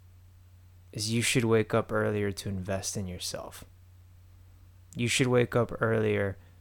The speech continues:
so that you can seize more of the day,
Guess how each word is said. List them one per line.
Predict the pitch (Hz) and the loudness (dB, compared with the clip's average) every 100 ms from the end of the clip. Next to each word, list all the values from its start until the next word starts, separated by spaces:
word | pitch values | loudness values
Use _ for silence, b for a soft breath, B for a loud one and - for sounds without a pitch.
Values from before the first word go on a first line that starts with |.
| b | b
so | - 117 | -8 -4
that | 110 | -2
you | 107 | -2
can | 107 110 | -2 0
seize | - - 117 113 120 117 - b b b b b - - - - - | 0 0 0 -2 -2 -4 -8 b b b b b -20 -20 -20 -20 -8
more | 110 104 104 | -4 0 2
of | 101 92 | 2 0
the | 95 | -4
day, | 90 - - | -2 -4 -8